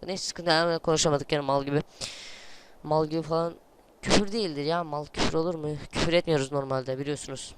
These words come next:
Aynen, gel. Tabii bu küfür konusu video dışı ve de gerçek hayat var arkadaşlar. Ben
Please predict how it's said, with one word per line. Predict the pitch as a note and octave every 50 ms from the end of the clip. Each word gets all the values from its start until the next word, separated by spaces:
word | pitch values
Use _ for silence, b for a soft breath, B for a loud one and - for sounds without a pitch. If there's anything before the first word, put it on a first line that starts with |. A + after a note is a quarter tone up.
| - - - - - - - _ - - _ _ - - _ _ _ - - B2+
Aynen, | C3+ C#3+ C#3 C3 C3
gel. | C#3 C#3 C3+ - b b b b b b b b b b b b b b b b b b b b - - - - - _ _ _ _ _ - - -
Tabii | - G#3 G3+ A3 A3+
bu | G#3 A3
küfür | - - - A3 A#3+
konusu | A3 - A3+ G#3+ G#3+ - - A3+ A3+ A3 G#3
video | A#3 A3+ F#3+ A3 G#3+ F3
dışı | F#3 - - A3 G#3+
ve | G#3 G#3
de | G#3 A3
gerçek | G3+ G3 G3+ G3+ - - G#3+ -
hayat | G#3 G3 G3+ -
var | F#3
arkadaşlar. | D#3+ D#3+ - E3+ E3 D#3+ - F#3+ F3+ F3+
Ben | F3 F#3 G3 G3+